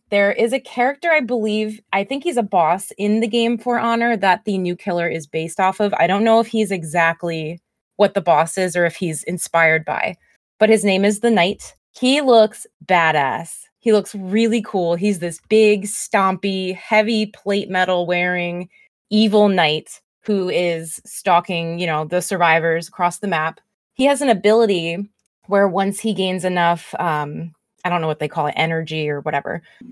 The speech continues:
he can call in a patrol. So it's one of three, um,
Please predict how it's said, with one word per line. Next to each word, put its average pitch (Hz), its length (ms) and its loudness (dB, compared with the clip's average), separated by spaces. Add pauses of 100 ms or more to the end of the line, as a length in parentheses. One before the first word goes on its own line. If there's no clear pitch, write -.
(100)
he 247 100 0
can 220 200 4
call 226 320 4
in 208 100 4
a 185 80 2
patrol. 185 720 -2 (420)
So 214 60 4
it's 208 160 2
one 233 140 6
of 214 120 4
three, 220 680 2
um, 175 680 -2